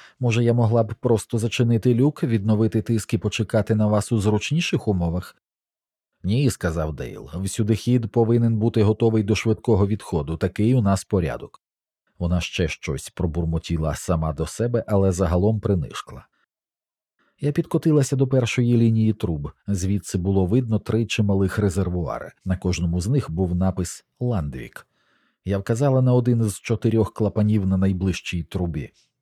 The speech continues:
«Цей клапан треба закрити». «Закрити?» — перепитав Дейл. «Так, закрити. Просто довірся мені.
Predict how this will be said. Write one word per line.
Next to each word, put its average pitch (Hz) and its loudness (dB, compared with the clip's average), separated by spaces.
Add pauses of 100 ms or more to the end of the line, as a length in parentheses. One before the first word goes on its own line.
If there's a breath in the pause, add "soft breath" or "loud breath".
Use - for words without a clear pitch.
(340)
«Цей 95 -2
клапан 92 0
треба 90 0
закрити». - -6 (400)
«Закрити?» — 87 -4 (200)
перепитав 71 -6
Дейл. - -14 (340)
«Так, 92 0
закрити. 85 -4
Просто 101 -2
довірся 92 0
мені. 62 -14